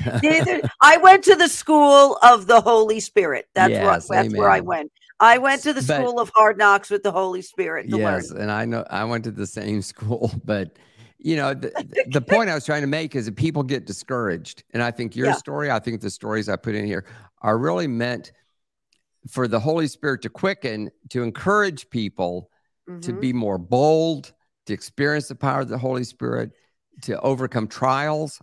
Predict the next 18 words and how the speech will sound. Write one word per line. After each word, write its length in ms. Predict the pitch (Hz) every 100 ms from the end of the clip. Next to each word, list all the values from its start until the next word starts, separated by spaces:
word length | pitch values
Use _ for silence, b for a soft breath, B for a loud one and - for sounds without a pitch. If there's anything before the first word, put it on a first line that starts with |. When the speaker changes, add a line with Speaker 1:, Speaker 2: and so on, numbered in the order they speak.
| -
Speaker 1:
I 120 | 120
have 200 | 117 95
two 240 | - 185
chapters 720 | 190 - 170 175 - 127 95 98
in 160 | 107
here 300 | 95 107 101
on 200 | 82 101
trials. 760 | - 120 120 117 82 65 - - _ _ _ _ _ -
Speaker 2:
That's 200 | 190 135
Speaker 1:
And 80 | 98
Speaker 2:
wonderful. 480 | 196 202 - 123 - _ _ _ _ _ -
Speaker 1:
one 360 | 107 131 180
of 120 | 185 127
Speaker 2:
They're 100 | 107
Speaker 1:
them 100 | 120
Speaker 2:
tough. 180 | 120 120
Speaker 1:
is 80 | 104
that 280 | 113 110